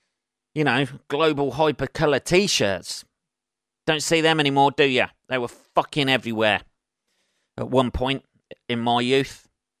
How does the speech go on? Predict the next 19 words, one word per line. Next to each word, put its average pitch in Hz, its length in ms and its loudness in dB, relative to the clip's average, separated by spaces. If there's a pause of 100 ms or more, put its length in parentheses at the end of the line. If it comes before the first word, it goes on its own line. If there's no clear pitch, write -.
(640)
People 135 280 -4
fucking 131 380 -2
breathing 123 500 -2
on 123 160 0
your 113 80 -2
t-shirt 131 540 -4
and - 120 -12
si-, - 280 -6
shit - 300 -4
like 120 200 -2
that, 123 220 -2
so 120 140 -2
it 98 100 -8
changed 127 400 -6
colour. 139 300 -2 (640)
Don't 165 180 4
see 165 160 2
'em 131 120 2
anymore. 107 360 -2